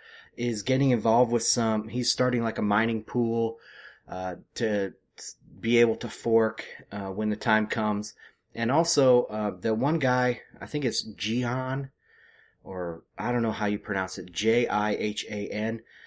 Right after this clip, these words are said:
He's a pretty high up guy in the Chinese mining industry over there, uh, Bitcoin mining. And he's been really kinda starting fights with, uh, Samson, uh,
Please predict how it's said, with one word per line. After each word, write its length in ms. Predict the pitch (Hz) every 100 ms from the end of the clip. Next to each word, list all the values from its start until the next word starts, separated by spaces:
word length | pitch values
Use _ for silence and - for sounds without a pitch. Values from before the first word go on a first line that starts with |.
| - _ -
He's 320 | 135 160 - -
a 200 | 113 104 - _ _ _ _ - _ _ _ _ -
pretty 280 | - 196 147
high 320 | - 135 127
up 160 | 123
guy 220 | - 107 107
in 120 | 95
the 60 |
Chinese 460 | 90 120 107 107 101
mining 520 | 98 95 98 87 82 - 120
industry 560 | 117 107 - - 90
over 180 | 85 76
there, 260 | 73 64 - _ - _ 82
uh, 200 | 85 82
Bitcoin 400 | 117 113 104 87
mining. 320 | 78 76 69 _ _ _ - - _ -
And 220 | 113 101
he's 300 | 151 202 -
been 420 | 127 120 113 107 -
really 480 | 104 113 135 127 123
kinda 400 | - - 135 120
starting 400 | - - 123 107
fights 500 | - - 110 120 -
with, 440 | 101 104 98 - - _ _ _ -
uh, 280 | 85 85 76
Samson, 920 | - - 117 113 - 117 110 107 104 - _ _ _ _ _ -
uh, 200 | 58 55